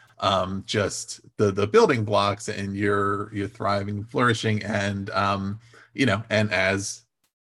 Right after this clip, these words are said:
the reframe states, educators deserve to flourish. And so when you picture one and you picture the other,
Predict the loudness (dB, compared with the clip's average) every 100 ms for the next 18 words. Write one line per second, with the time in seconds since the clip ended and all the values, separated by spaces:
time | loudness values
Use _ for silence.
0 | _ -12 -6 -4 -4 -4 -6 0 0 0
1 | 0 -2 -2 -2 0 0 -2 -4 -6 -2
2 | 0 2 0 -6 -4 2 4 4 0 -6
3 | -16 -20 -8 -6 0 4 4 2 2 0
4 | 0 0 2 4 2 2 -4 -12 _ -20
5 | -14 -8 -6 -4 -2 0 0 0 -2 -6